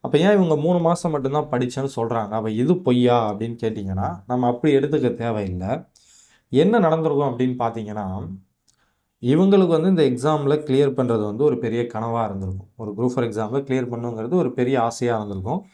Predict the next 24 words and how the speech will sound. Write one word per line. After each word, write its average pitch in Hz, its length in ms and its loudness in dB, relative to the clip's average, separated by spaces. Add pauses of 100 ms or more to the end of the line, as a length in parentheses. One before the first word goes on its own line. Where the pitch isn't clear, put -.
(500)
அந்த 175 300 4
ஆசை 202 400 2
நிறைவேறின 156 540 2
உடனே 127 240 0
இவங்களுக்கு 127 320 0
ஒரு 107 260 -2
எக்கச்சக்கமான 123 680 0
சந்தோஷம் 135 560 -2
கிடைச்சிருக்கும், 104 540 -8
சரிங்களா? 110 340 -8
ஒரு 107 120 -8
உச்சபட்ச 123 560 -2
சந்தோஷம் 120 480 -4
கிடைச்சிருக்கும். 104 500 -6 (720)
அதனால 185 400 4
ஒரு 185 160 2 (160)
ரொம்ப 170 260 -2
எக்ஸைட் 180 340 0
ஆயிருப்பாங்க, 104 460 -4
சரிங்களா? 117 380 -6 (180)
ஒரு 123 240 -4 (240)
ஓவர் 208 340 2
எக்ஸைட்மெண்ட்ல 131 600 0
இருந்திருப்பாங்க. 104 540 -8